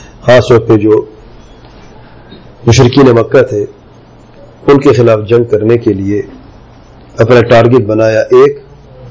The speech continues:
اور پھر یہودیوں کے ساتھ معاہدہ کر لیا۔ تو کیا آج ہم یہ کہہ سکتے ہیں کہ پاکستان میں جتنے بھی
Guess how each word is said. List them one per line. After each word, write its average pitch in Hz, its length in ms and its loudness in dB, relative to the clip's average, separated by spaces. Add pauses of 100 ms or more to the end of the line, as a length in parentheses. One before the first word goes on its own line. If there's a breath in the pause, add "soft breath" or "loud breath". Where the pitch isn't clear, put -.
(600)
اور 139 220 2
پھر 120 180 2
یہودیوں - 1300 -4
کے 123 120 0
ساتھ 107 280 -4 (1400)
معاہدہ 120 420 2
کر - 140 2
لیا۔ 107 200 -2 (1800)
تو 131 120 0
کیا 139 220 4 (120)
آج 127 280 2
ہم 123 160 -6 (560)
یہ 123 200 2
کہہ 117 200 0
سکتے - 340 -2
ہیں 101 220 -4 (1080)
کہ 113 180 0
پاکستان 113 640 0
میں 101 180 -8 (1900)
جتنے 127 360 2
بھی 123 180 0